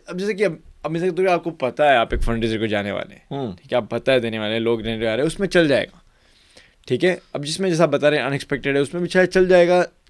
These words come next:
Speaker 1: نہیں چلے گا، it's a hit or miss۔ لیکن اس میں کیا ہے، لوگوں کی انرجی، جیسے فنڈ ریزر ہوتی ہے نا، اس کی انرجی بہت یوز ہوتی ہے، you know، like، کافی، you know، پہلے تو لوگوں کو آپ بہلاؤ، لوگوں کو ایموشنل کرو،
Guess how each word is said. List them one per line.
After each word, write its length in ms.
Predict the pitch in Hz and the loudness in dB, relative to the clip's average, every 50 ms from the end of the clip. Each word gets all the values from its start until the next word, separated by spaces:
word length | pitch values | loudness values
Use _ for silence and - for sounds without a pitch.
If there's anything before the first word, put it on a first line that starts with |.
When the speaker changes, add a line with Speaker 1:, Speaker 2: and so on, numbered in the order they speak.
| - - - | -20 -18 -8
Speaker 1:
نہیں 180 | 151 156 165 | -4 -2 -2
چلے 260 | 165 165 165 147 156 165 | -2 -2 -4 -4 -2 -2
گا، 40 | |
it's 220 | 165 160 160 143 123 | -4 -4 -6 -10 -12
a 40 | 135 | -12
hit 100 | 135 139 | -10 -10
or 100 | 131 120 | -10 -10
miss۔ 220 | 104 98 - - _ _ _ _ _ _ _ _ _ _ _ _ _ _ _ _ _ _ - | -12 -14 -18 -20 _ _ _ _ _ _ _ _ _ _ _ _ _ _ _ _ _ _ -10
لیکن 200 | - 165 208 196 | -8 -6 -4 -4
اس 140 | 185 160 190 | -4 -4 -6
میں 100 | 214 202 | -6 -6
کیا 120 | 220 226 | -4 -2
ہے، 40 | 214 | -2
لوگوں 220 | 180 170 175 180 | -2 -2 -2 -4
کی 100 | 185 202 | -4 -4
انرجی، 440 | 160 135 139 143 139 156 170 127 - - - - | -4 -2 -4 -4 -4 -6 -6 -8 -8 -12 -12 -8
جیسے 180 | 123 135 135 | -6 -6 -6
فنڈ 320 | 135 - - 135 139 151 151 | -6 -8 -10 -10 -8 -6 -4
ریزر 140 | 160 151 143 | -4 -2 -4
ہوتی 180 | 127 - - | -4 -6 -8
ہے 20 | 160 | -10
نا، 60 | 170 | -10
اس 80 | 156 | -8
کی 80 | - 156 | -8 -8
انرجی 260 | 135 135 143 139 156 | -8 -8 -8 -8 -10
بہت 400 | 135 113 - - - 110 104 - | -10 -10 -14 -12 -10 -10 -10 -10
یوز 120 | 107 95 92 | -12 -14 -16
ہوتی 220 | 85 - _ - | -18 -20 _ -20
ہے، 60 | _ _ _ _ _ _ _ _ _ _ _ _ - 110 | _ _ _ _ _ _ _ _ _ _ _ _ -16 -14
you 100 | 110 117 | -10 -8
know، 100 | 120 117 | -6 -6
like، 180 | 113 107 104 - _ _ _ _ | -6 -6 -10 -12 _ _ _ _
کافی، 500 | - 117 120 123 135 160 160 139 123 117 | -10 -10 -10 -8 -6 -8 -8 -8 -8 -12
you 380 | - _ _ _ _ _ - 127 | -14 _ _ _ _ _ -12 -12
know، 100 | 123 120 | -8 -8
پہلے 200 | 135 131 135 135 | -8 -8 -8 -8
تو 100 | 117 147 | -6 -6
لوگوں 300 | 127 120 117 120 120 120 | -6 -4 -6 -6 -8 -8
کو 140 | - 123 120 | -4 -2 0
آپ 140 | 117 107 95 - _ _ - | 0 0 -2 -8 _ _ -20
بہلاؤ، 680 | - 101 98 95 98 101 101 104 104 101 101 101 98 98 | -16 -12 -12 -10 -8 -8 -6 -4 -4 -4 -4 -6 -8 -8
لوگوں 220 | 98 98 101 104 | -10 -10 -12 -10
کو 80 | 101 107 | -10 -10
ایموشنل 440 | 104 101 104 107 101 - 113 107 | -12 -10 -12 -14 -14 -14 -14 -14
کرو، 420 | 101 - 101 101 101 101 101 98 | -10 -10 -8 -8 -6 -8 -8 -10